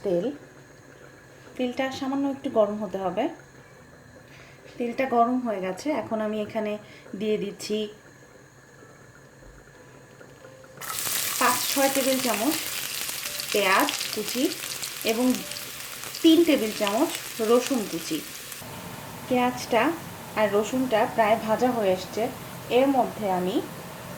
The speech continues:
হাফ চা চামচ পাঁচ ফোড়ন অ্যাড করে দেব। পাঁচ ফোড়নটা অ্যাড, অ্যাড করলে লাবড়াতে খুব অন্যরকম একটা স্মেল আসে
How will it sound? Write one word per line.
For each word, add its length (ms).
হাফ 320
চা 160
চামচ 460
পাঁচ 280
ফোড়ন 300
অ্যাড 140
করে 200
দেব। 240
পাঁচ 180
ফোড়নটা 500
অ্যাড, 220
অ্যাড 320
করলে 380
লাবড়াতে 720
খুব 200
অন্যরকম 540
একটা 300
স্মেল 580
আসে 360